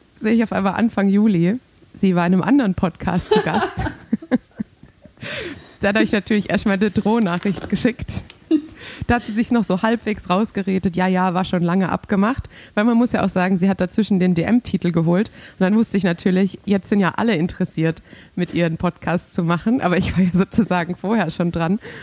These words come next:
Aber gut, sie ist dann auf, äh, den Erfolgszug aufgesprungen und hat dann e-, eher mit den Erfolgsfans den Podcast gemacht als mit mir. Dann hat sie mir am achten Juli geschrieben, „Lass mal nach der Tour machen.“ <laughs>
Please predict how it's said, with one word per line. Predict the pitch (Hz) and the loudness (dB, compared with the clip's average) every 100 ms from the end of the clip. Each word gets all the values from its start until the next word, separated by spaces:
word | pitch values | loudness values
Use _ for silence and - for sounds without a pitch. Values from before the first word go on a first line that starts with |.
| - - | -20 -4
Aber | 240 240 | -2 0
gut, | 233 202 - - - | 0 -2 -4 -18 -14
sie | 190 196 | -4 -2
ist | 196 | 0
dann | 196 185 | 0 0
auf, | 180 175 - | -2 -4 -4
äh, | 180 | -4
den | 175 170 | -2 -2
Erfolgszug | 165 208 214 - - 220 - | 0 0 -2 -6 -2 -2 0
aufgesprungen | - 185 - 196 - 185 190 190 - - | -2 -2 -4 -8 -2 0 0 -2 -10 -10
und | - 175 | -2 0
hat | 190 190 | 0 0
dann | 180 | 0
e-, | 196 - _ | -2 -2 _
eher | 208 214 | -2 0
mit | 214 190 | 0 -2
den | 180 | -2
Erfolgsfans | 170 - 196 - - 165 151 170 - | -2 0 -2 -4 -6 -4 0 -2 -2
den | 160 160 | -6 -4
Podcast | 156 - - 165 - | -6 -4 -6 -6 -6
gemacht | 165 170 180 - | -2 -2 -2 -6
als | 190 - 170 | -6 -2 -2
mit | - | 0
mir. | 175 185 - _ _ - - _ _ _ - - - - - - - | 2 0 -2 _ _ -20 -20 _ _ _ -20 -16 -14 -14 -18 -20 -4
Dann | 226 247 | 0 2
hat | 226 | 2
sie | 247 | 2
mir | 233 226 220 - - - _ | 4 2 -2 -4 -10 -16 _
am | 208 | 0
achten | 185 220 - | 0 0 0
Juli | 208 208 214 | 2 2 2
geschrieben, | 202 - 208 196 196 214 _ - - - | 0 0 0 2 2 -2 _ -20 -20 -4
„Lass | 240 262 | -2 2
mal | 277 | 2
nach | 269 226 | 2 0
der | 254 226 | -2 -2
Tour | 302 320 240 | 0 2 2
machen.“ | 170 175 202 | 0 0 0
<laughs> | 302 | 0